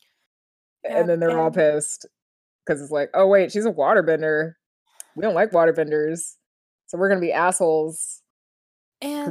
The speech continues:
Speaker 2: 'Cause, damn it. <laughs>
Speaker 1: Yeah, and this is the moment where I was like, "Katara, what are you doing? Why
Speaker 2: Yeah.
Speaker 1: did you go there to get, like, clapped upon, high-fived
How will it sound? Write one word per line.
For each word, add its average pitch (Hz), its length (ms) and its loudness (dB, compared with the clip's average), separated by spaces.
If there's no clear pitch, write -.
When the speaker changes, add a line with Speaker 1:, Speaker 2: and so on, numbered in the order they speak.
Speaker 2:
'Cause, - 240 -10
damn 175 280 0
it. 151 180 -2
<laughs> - 260 -6
Speaker 1:
Yeah, 320 200 -12
and 311 300 0
this 370 360 -2
is 392 200 -8
the 311 140 -2
moment 240 880 -8
where 190 540 -6
I 185 340 -2
was 180 220 -10
like, 185 180 -8
"Katara, 190 640 -8
what 175 380 -8
are 175 60 -10
you 170 100 -10
doing? 156 240 -14
Why - 260 6
Speaker 2:
Yeah. - 100 4
Speaker 1:
did 165 160 -6
you 294 380 -4
go 214 300 2
there 185 760 -4
to 190 100 -8
get, 175 440 -6
like, 170 320 -10
clapped - 540 -4
upon, 220 500 -6
high-fived 190 960 -4